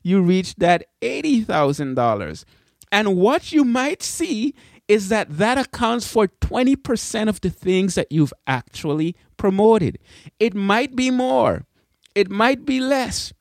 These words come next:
It could be significantly more or significantly less. And that's fine. You just wanna know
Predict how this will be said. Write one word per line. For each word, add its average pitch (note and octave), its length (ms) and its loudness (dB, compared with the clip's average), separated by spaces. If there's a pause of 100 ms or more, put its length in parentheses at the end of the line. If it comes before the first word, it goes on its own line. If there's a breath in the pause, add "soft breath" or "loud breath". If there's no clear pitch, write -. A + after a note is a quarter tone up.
It A3 80 -4
could B3+ 120 -2
be C4 80 4
significantly C4+ 840 -2
more G3+ 360 2 (300 soft breath)
or A3+ 140 6
significantly A3 960 0
less. F#3 460 0 (100)
And F3+ 240 -4
that's A3+ 380 -2
fine. G#3+ 560 0
You G3+ 120 2
just B3+ 340 -2
wanna B3+ 320 -2
know A3 260 2